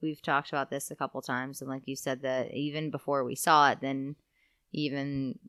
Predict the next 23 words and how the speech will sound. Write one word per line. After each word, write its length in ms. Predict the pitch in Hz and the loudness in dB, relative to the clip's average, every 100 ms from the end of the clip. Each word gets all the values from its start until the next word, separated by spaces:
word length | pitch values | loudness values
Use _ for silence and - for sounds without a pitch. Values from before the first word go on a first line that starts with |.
| - | -2
likened 360 | 131 135 139 | -2 0 0
it 120 | 135 139 | 0 -2
more 240 | 139 131 | -2 -2
to 120 | - | -4
Captain 340 | 139 123 - 143 | -2 -2 -2 -6
America, 560 | 139 131 127 127 127 127 | -4 -2 -2 -2 -2 -2
like 200 | 127 - | -4 -6
the 80 | |
first 460 | 139 123 123 - - | -6 -2 -2 -6 -12
Captain 340 | - 113 - 139 | -4 -4 -2 -6
America, 640 | 131 127 127 123 117 131 - _ _ _ _ | -4 -4 -4 -4 -4 -4 -10 _ _ _ _
of 320 | 139 127 123 123 135 | -4 -4 -4 -8 -14
just 320 | 117 131 - 131 | -4 -4 -2 -2
a, 320 | 127 127 127 131 143 - _ - - _ _ _ _ | 0 0 -4 -6 -12 -12 _ -20 -20 _ _ _ _
there's, 280 | 143 139 - - - | -2 -2 -6 -12 -10
Marvel 520 | - 165 143 147 143 | -4 2 4 4 0
is 120 | 139 - | -4 -2
starting 340 | 123 127 131 | -4 -4 -4
the 60 | 131 | -4
new 180 | 131 | -4
phase, 720 | 131 202 196 180 170 151 139 | 0 4 8 8 6 4 0
and, 440 | 139 131 131 127 123 | -8 -8 -8 -8 -10
and 580 | - 123 120 127 139 147 | -8 -8 -8 -10 -12 -12